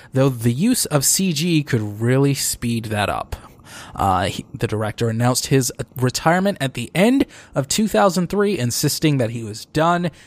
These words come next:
and finally over and retired, even though coming back over and over and over and over and over and over.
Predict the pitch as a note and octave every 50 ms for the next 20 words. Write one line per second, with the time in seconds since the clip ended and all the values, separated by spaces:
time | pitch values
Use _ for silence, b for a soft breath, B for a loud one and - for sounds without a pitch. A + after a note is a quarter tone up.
0 | B B B - - - - - - - C#3 D3+ F3 F#3 F#3 G3 G3 G3 G3 G3
1 | F#3+ - - _ _ - D3+ D#3+ F3 F3 D#3+ E3 F3 F3 C3 G#2 G#2 G2 F#2+ F#2+
2 | F#2 - - - D3 D3+ D#3 D#3 D#3 D#3 D#3 C#3+ A#2+ G#2 G2+ G2 F#2+ F#2+ F#2+ G2
3 | - - A2 G#2 F#2+ F#2 F#2+ G#2+ B2 C#3 C#3 C#3+ C#3+ C#3 C3+ C3 - G#2 A#2 A#2+
4 | A#2+ A2+ A2 G2 F#2+ F#2 G2+ A#2+ C#3 C#3+ C#3+ C#3+ C#3 C3+ C3+ C3+ C#3 C3 A2+ G2+
5 | F#2+ E2+ E2 D2+ - D#2+ F2+ G#2+ B2 C#3 C3+ C3+ C3+ C3 B2+ B2+ B2 A#2 A2+ A2
6 | A2+ A#2 B2 B2 B2 B2 B2 A#2+ A#2+ A#2+ A#2+ B2 A#2+ A2+ - G2+ F#2 D#2+ - -